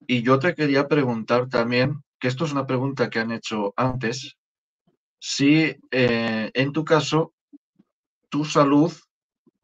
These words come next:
ya sea en estas experiencias que acabas de contar o en la tercera, que la contaremos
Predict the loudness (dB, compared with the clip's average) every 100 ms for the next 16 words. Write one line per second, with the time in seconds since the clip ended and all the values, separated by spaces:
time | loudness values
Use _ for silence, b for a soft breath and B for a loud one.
0 | _ 0 2 2 2 2 2 -4 -8 -6
1 | -6 -6 -6 -4 -2 -2 -4 -8 -4 -4
2 | -4 -6 -6 -2 -2 -2 -4 -4 -4 -6
3 | -2 0 0 -4 -6 -6 -6 -6 -4 -4
4 | -6 -12